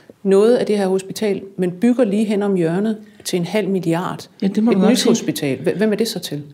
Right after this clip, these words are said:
Speaker 2: Det er til de retspsykiatriske patienter. Og det burde ikke komme bag på nogen, og jeg har kun sagt det i tredive år. Det er vildt letsindigt at udskrive, før det er forsvarligt, fordi kriminalitet, misbrug, hjemløshed, selvmord,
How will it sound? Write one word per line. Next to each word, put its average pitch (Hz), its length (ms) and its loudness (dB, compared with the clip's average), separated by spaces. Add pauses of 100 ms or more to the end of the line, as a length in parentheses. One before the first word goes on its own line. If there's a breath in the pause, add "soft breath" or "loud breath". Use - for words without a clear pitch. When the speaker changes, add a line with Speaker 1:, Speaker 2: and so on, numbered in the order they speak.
(240)
Speaker 2:
Det 254 200 2
er 208 100 0
til 208 180 -2
de 214 80 2
retspsykiatriske 196 680 -2
patienter. 185 440 -4 (580 loud breath)
Og 180 120 0
det 214 120 0
burde 240 280 4
ikke 220 120 2
komme 214 220 0
bag 196 180 2
på 214 80 2
nogen, 196 280 4
og 190 140 2
jeg 196 100 2
har 202 140 0
kun 226 200 2
sagt 202 320 -4
det 214 100 0
i 196 220 0
tredive 185 400 0
år. 170 220 0 (520 loud breath)
Det 220 200 6
er 214 140 2
vildt 208 600 4
letsindigt 226 640 2 (200)
at 196 120 2
udskrive, 208 500 0
før 196 220 -2
det 196 440 -2 (400)
er 190 220 0
forsvarligt, 190 560 -6
fordi 202 440 -4
kriminalitet, 196 760 -2 (420 loud breath)
misbrug, 220 600 0
hjemløshed, 202 640 0
selvmord, 208 680 0